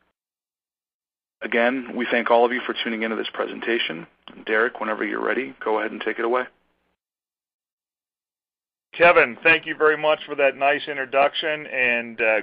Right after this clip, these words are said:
Speaker 2: good morning or good afternoon, depending on where you are listening to us today. Uh, I greatly appreciate everybody taking time out of their day to join us live. So let's jump right into, uh, demystifying the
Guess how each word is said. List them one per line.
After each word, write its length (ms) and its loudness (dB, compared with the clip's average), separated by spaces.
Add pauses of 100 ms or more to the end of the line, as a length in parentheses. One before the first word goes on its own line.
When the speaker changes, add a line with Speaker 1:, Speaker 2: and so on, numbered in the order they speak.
Speaker 2:
good 180 -4
morning 520 -4 (420)
or 220 -4 (120)
good 180 0
afternoon, 760 0
depending 540 -8
on 440 -2
where 320 -2
you 200 -6
are 160 2
listening 560 -8
to 200 -4
us 160 -2
today. 360 -2 (640)
Uh, 60 -4
I 200 4
greatly 500 0
appreciate 640 -2
everybody 580 2
taking 400 -6
time 480 0
out 140 4
of 40 -4
their 120 -4
day 260 0
to 120 -6
join 340 -8
us 160 -8
live. 400 2 (1080)
So 140 0
let's 280 2
jump 260 0
right 260 2
into, 640 -6
uh, 180 4 (120)
demystifying 1000 -2
the 80 -10